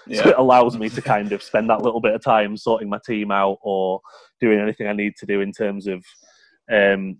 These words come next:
Speaker 1: tweets and stuff. And I've got into the habit now, because she works the night shift on a Tuesday night, of scheduling the Scout Week on a Tuesday morning, um, so that it all goes out automatically and I can spend a little bit more time kind of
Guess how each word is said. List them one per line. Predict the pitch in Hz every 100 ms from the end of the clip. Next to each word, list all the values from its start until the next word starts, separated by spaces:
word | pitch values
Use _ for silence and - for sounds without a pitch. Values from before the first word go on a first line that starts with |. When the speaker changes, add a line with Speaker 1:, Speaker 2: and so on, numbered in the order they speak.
| -
Speaker 1:
tweets | 113 104 -
and | 101
stuff. | - 101 -
And | 110
I've | 104 101 _
got | 120
into | 107 -
the | 110
habit | 113 104 113
now, | 110 98
because | 104 120
she | - 104
works | 101 -
the | 107
night | 104 98
shift | 110 -
on | 98
a |
Tuesday | - 107 104 98
night, | 95 92
of | -
scheduling | - - 104 110 98 92
the | 101
Scout | - 101 95
Week | 98 98
on | -
a | 90
Tuesday | 107 98 95
morning, | 98 101 98 92 95 _ _ _ _ _ _ 113
um, | 98 95 98
so | - 110
that |
it | 104
all | 107 104
goes | 104 104
out | 98 98
automatically | 98 104 95 - - 92
and | 95
I |
can | 101 104
spend | 98 95
a |
little | 95 98
bit | 107 101
more | 98 -
time | 104 92 92 _ 101
kind |
of | 87